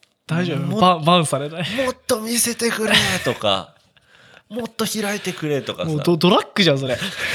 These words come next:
Speaker 2: <laughs> コメントをね、
Speaker 1: うん。
Speaker 2: 待ってますよ。
Speaker 1: わかりました。
Speaker 2: あのー、まあ、Twitterなり、
Speaker 1: うん。
Speaker 2: Twitter、Instagram、まあ、何でもいいっすよ。
Speaker 1: うん。
Speaker 2: メールでもいいですし、まあ、
Speaker 1: うん。
Speaker 2: コメントをね、ぜひとも待ってます。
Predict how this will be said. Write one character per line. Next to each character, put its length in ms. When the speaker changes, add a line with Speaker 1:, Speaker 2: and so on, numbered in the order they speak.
Speaker 2:
<laughs> 540
コ 160
メ 160
ン 80
ト 180
を 80
ね、 320
Speaker 1:
う 80
ん。 280
Speaker 2:
待 200
っ 40
て 80
ま 140
す 160
よ。 120
Speaker 1:
わ 140
か 60
り 80
ま 140
し 80
た。 220
Speaker 2:
あ 220
の 60
ー、 520
ま 100
あ、 60
Twitter 720
な 160
り、 100
Speaker 1:
う 200
ん。 20
Speaker 2:
Twitter、 800
Instagram、 680
ま 120
あ、 20
何 220
で 80
も 100
い 40
い 20
っ 20
す 100
よ。 60
Speaker 1:
う 40
ん。 20
Speaker 2:
メ 80
ー 100
ル 100
で 100
も 120
い 60
い 20
で 100
す 60
し、 180
ま 120
あ、 100
Speaker 1:
う 80
ん。 100
Speaker 2:
コ 140
メ 140
ン 80
ト 180
を 60
ね、 120
ぜ 140
ひ 100
と 120
も 220
待 180
っ 20
て 120
ま 160
す。 240